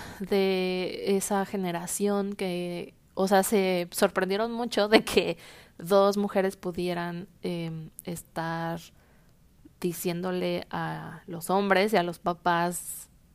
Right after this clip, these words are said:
de, de los chicos que estaban yendo a la escuela, porque ellos eran los que, eh, ofrecían la mano de obra, qué era lo que tenían que hacer.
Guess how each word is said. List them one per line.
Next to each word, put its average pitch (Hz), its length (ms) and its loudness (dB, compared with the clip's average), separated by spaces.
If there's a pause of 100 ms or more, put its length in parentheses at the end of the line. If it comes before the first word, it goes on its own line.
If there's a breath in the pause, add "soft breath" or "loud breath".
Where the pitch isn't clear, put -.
de, 165 680 -4 (200)
de 170 80 -4
los 170 120 -8
chicos 196 300 -2
que 202 80 -10
estaban 170 240 -2
yendo 165 180 -4
a - 20 -8
la 170 80 -8
escuela, 175 320 -2
porque 160 280 -10
ellos 165 240 -8
eran 160 220 -8
los 160 120 -14
que, 165 320 -12 (260)
eh, 160 520 -6
ofrecían 165 580 -6
la 165 80 -6
mano 160 280 -8
de 185 100 2
obra, 175 300 0 (1200 soft breath)
qué 208 100 6
era 208 120 8
lo 196 100 4
que 170 80 -4
tenían 170 340 -6
que 170 120 -8
hacer. 170 420 -6